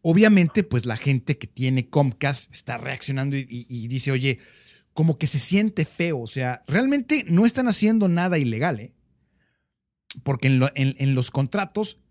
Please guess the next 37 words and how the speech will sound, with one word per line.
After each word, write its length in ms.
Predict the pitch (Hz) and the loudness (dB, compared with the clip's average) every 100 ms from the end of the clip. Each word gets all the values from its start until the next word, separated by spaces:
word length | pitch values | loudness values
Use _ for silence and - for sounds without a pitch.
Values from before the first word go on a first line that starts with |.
| _ _ _ - | _ _ _ -2
ellos 400 | 165 165 208 - | 0 2 0 0
tienen 360 | 160 170 196 185 | 0 0 0 -2
el 100 | 139 | -2
derecho 300 | 131 139 156 | -4 -2 -4
de 100 | - | -4
controlar 400 | 120 110 117 143 | -6 -6 -4 -4
el 80 | |
hardware. 320 | 135 208 139 104 | -4 -6 -6 -4
Tú 140 | 160 | 0
lo 120 | 175 | 0
firmas 520 | - 196 165 202 214 | 2 2 2 0 -2
y 60 | 127 | -2
esa 100 | 139 | -2
es 80 | 160 | -2
la 100 | 117 | -2
verdad. 300 | 104 180 - | -4 -8 -6
La 160 | 147 - | -6 -2
compañía 640 | 156 147 156 165 247 247 | 0 0 0 0 0 -2
de 140 | 190 | -4
cable 280 | - 175 170 | -2 -2 0
o 60 | 143 | -2
de 80 | 123 | -2
internet 560 | 113 120 127 160 - | -2 -2 0 -2 -6
tiene 360 | - 143 156 165 | -8 -4 -4 -4
derecho 280 | 131 139 151 | -6 -6 -8
de 80 | - | -6
controlar 440 | 120 117 120 135 | -8 -6 -6 -4
el, 160 | 135 127 | -6 -8
el, 160 | 123 117 | -10 -8
el 100 | 117 | -6
hardware 380 | 143 143 143 135 | -4 -4 -6 -6
que 120 | 113 | -10
tú 140 | - | -10
tienes 340 | 165 190 190 143 | -8 -4 -4 -6
en 80 | 110 | -10
tu 140 | 101 | -16
casa. 240 | 76 - | -20 -20